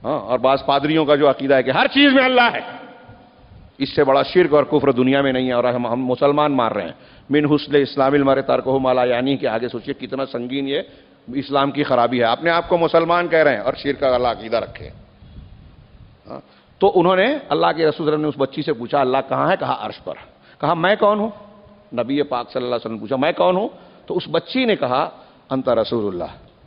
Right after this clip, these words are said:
आप अल्लाह के रसूल हैं।" अल्लाह के रसूल ने उस सहाबी से कहा, "आतिक़हा फ़इन्नहा मुमिना,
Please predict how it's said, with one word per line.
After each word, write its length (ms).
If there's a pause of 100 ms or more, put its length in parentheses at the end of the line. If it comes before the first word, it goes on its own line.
(160)
आप 180
अल्लाह 220
के 120
रसूल 240
हैं।" 140 (800)
अल्लाह 160
के 120
रसूल 280
ने 80
उस 180
सहाबी 280
से 100
कहा, 280 (260)
"आतिक़हा 540
फ़इन्नहा 720
मुमिना, 420